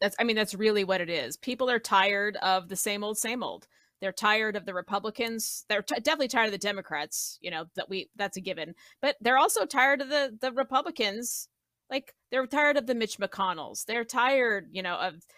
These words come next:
the, you know, the Kevin McCarthys who say all these great things, but then never actually do anything because they have no cojones. So, uh, we're seeing more and more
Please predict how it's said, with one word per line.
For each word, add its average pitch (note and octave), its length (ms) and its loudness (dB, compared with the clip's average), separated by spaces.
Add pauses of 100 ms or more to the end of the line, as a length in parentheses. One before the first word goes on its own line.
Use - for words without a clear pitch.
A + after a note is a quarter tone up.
(220)
the, G#3 260 2
you G3 80 -4
know, F3+ 140 -2
the F#3+ 120 -4
Kevin G3 320 -2
McCarthys F#3 600 -4
who G3+ 100 -6
say D4 380 4
all A#3+ 140 6
these G#3+ 200 -2
great B3 300 2
things, A3+ 260 4
but A#3 120 -4
then E4 120 -2
never D#4 180 0
actually C#4+ 300 0
do C4 160 -4
anything G3+ 380 -2
because G3+ 520 -2 (120)
they G#3 160 2
have G3+ 260 0
no F3+ 140 -4
cojones. G#3+ 640 -6 (320)
So, A3 340 0
uh, - 140 -10 (120)
we're A#3 360 2
seeing B3 360 0
more A3+ 220 -2
and A3+ 140 -2
more G3+ 500 2